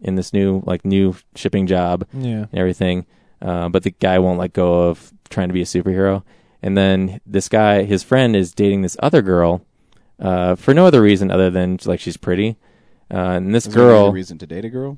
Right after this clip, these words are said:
Speaker 2: <laughs> Nee.
Speaker 1: Uh, the cool thing is, like, the girl that plays this other girl who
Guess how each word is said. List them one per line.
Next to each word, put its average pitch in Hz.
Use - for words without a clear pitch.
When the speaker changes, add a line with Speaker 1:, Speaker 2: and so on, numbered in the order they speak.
Speaker 2:
<laughs> 131
Nee. 190
Speaker 1:
Uh, 92
the 110
cool 180
thing 151
is, 101
like, 95
the 104
girl 131
that 123
plays 113
this 95
other 95
girl 127
who 101